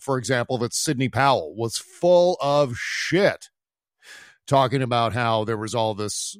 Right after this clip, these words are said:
fraud. And, and Tucker Carlson even admitted in one of the text messages that he disproved her in real time on his show. And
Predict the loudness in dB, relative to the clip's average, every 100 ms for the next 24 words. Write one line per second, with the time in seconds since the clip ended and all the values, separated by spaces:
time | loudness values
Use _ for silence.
0 | -18 -6 2 4 4 0 -6 -6 -6 -4
1 | -2 -2 0 2 2 2 2 2 2 0
2 | 0 0 -2 -2 0 0 0 -2 -2 -4
3 | -4 -4 -10 -20 _ -2 2 4 2 -2
4 | -6 -2 0 2 2 0 -4 _ -18 -6
5 | -2 -2 -2 2 2 2 0 0 0 2
6 | 2 2 2 4 2 2 2 2 2 0
7 | 0 -2 0 -2 -2 _ _ _ _ _
8 | _ _ _ _ _ _ _ _ 2 4
9 | 4 2 -4